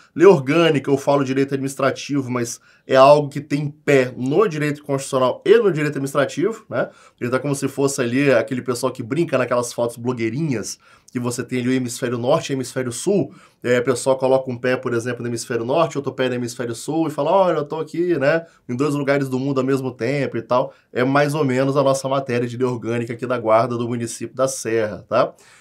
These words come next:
É, então, eu vou acompanhar vocês nessa jornada aqui, lembrando que a gente primeiramente vai fazer uma parte teórica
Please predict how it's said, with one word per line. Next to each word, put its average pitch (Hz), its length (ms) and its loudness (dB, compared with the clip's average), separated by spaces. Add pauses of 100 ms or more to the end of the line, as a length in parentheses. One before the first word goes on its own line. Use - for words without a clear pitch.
(220)
É, 127 580 4
então, 175 400 6
eu 214 140 8
vou 180 140 6
acompanhar 190 360 4
vocês 156 380 0
nessa 143 220 -2
jornada 131 540 2
aqui, 175 440 0 (240)
lembrando 147 600 4
que 135 100 -2
a 131 40 0
gente 135 200 -6
primeiramente 127 600 2
vai 120 80 -6
fazer 117 200 -4
uma 120 140 0
parte 113 260 0
teórica 139 720 2